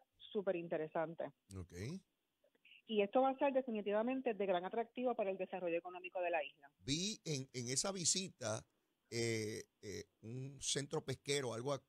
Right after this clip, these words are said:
Speaker 2: que había quedado destruido después del huracán y se rehabilitó. Y, y,
Speaker 1: Correcto,
Speaker 2: y
Speaker 1: con el Departamento de Agricultura.
Speaker 2: me, me decía Gabriel Rodríguez Aguiló que es algo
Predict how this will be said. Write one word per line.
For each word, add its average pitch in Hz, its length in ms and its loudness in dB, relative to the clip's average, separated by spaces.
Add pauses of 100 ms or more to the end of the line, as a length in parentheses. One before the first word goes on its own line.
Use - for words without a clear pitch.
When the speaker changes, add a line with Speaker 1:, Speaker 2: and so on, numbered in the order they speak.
Speaker 2:
que 135 80 -8
había 127 220 2
quedado 131 420 0
destruido 127 600 -2
después 113 300 -4
del 127 140 -2
huracán 123 440 0
y 123 40 -2
se 120 160 2
rehabilitó. 113 640 -2 (540)
Y, 113 200 0
y, - 20 -6
Speaker 1:
Correcto, 202 580 4
Speaker 2:
y - 60 4
Speaker 1:
con 202 140 0
el 190 80 0
Departamento 185 560 0
de 185 60 2
Agricultura. 185 580 -2
Speaker 2:
me, 110 140 -6
me 120 120 0
decía 127 340 2
Gabriel 143 300 -2
Rodríguez 143 380 -2
Aguiló 127 340 -2
que 143 80 -6
es 123 100 0
algo 120 760 0